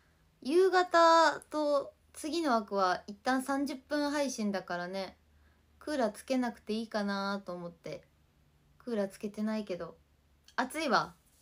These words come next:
しっかり暑い。みんなクーラーつけてる？照らしてるわ。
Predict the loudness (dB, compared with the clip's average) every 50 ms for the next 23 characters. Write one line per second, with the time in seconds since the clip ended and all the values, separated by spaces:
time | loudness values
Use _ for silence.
0 | _ _ _ _ _ _ _ _ _ _ _ _ _ _ _ -16 -16 -16 -16 _
1 | -2 0 2 2 4 2 2 0 0 -2 -2 -2 -2 -4 -8 _ _ _ _ _
2 | _ _ _ _ _ _ _ _ _ _ _ _ _ _ _ _ _ _ _ _
3 | _ _ _ _ _ _ _ _ _ _ _ _ _ _ _ _ _ _ _ _
4 | _ _ _ _ _ _ _ _ _ _ _ _ _ _ _ _ _ _ _ _
5 | _ _ _ _ _ _ _ _ _ _ _ _ _ _ _ _ _ _ _ _
6 | _ _ _ -6 -4 -2 -2 -2 -4 -4 -4 -2 -2 -2 -2 -4 -6 -10 -10 -10
7 | -10 -8 -10 -10 -8 -10 -12 -14 -18 _ _ 0 4 4 4 4 4 2 0 0
8 | 2 2 2 0 0 -4